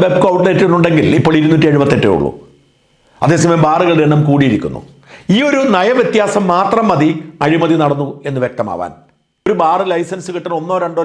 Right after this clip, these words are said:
ലക്ഷം രൂപയായിരുന്നു തുടക്കത്തിൽ കൈക്കൂലി കൊടുത്തിരുന്നത്. അത് എത്ര ലക്ഷം രൂപ ഓരോ ബാർ ഉടമയും കൊടുത്തു എന്നതിനെക്കുറിച്ചൊരു വ്യക്തതയൊന്നുമില്ല. പക്ഷെ ബാർ ഉടമകൾ ഹാപ്പി ആയിരുന്നു, കാരണം ഉമ്മൻചാണ്ടി സർക്കാരിന്റെ കാലത്ത് നിരോധിക്കപ്പെട്ടതാണ് ഇപ്പോൾ തിരിച്ചു കിട്ടി ലാഭമുണ്ടാക്കുന്നത്. എന്നാൽ ഇവരെ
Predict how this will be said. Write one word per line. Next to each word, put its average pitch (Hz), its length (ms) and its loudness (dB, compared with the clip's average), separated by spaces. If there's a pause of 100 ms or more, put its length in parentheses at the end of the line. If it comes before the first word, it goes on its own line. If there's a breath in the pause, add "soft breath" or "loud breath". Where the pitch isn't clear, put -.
ലക്ഷം 160 260 -12
രൂപയായിരുന്നു 156 500 -4 (440 soft breath)
തുടക്കത്തിൽ 175 480 -4 (260)
കൈക്കൂലി 156 360 -4
കൊടുത്തിരുന്നത്. 87 480 -14 (340)
അത് 165 160 -2
എത്ര 196 160 -4 (100)
ലക്ഷം 202 280 -10
രൂപ 196 100 -8 (100)
ഓരോ 196 220 -4
ബാർ 175 220 -2
ഉടമയും 190 320 -10
കൊടുത്തു 170 260 -12
എന്നതിനെക്കുറിച്ചൊരു 170 560 -12
വ്യക്തതയൊന്നുമില്ല. 165 640 -8 (480)
പക്ഷെ 214 220 -6
ബാർ 208 180 0
ഉടമകൾ 202 340 -8
ഹാപ്പി 165 280 -4
ആയിരുന്നു, 139 260 -8 (460)
കാരണം 160 180 -6
ഉമ്മൻചാണ്ടി 185 340 -6
സർക്കാരിന്റെ 180 360 -8
കാലത്ത് 165 280 -8
നിരോധിക്കപ്പെട്ടതാണ് 160 800 -8 (320)
ഇപ്പോൾ 170 240 -6
തിരിച്ചു 160 300 -6
കിട്ടി 156 220 -6 (180)
ലാഭമുണ്ടാക്കുന്നത്. 110 760 -8 (720)
എന്നാൽ 214 240 -2 (560 soft breath)
ഇവരെ 269 200 -4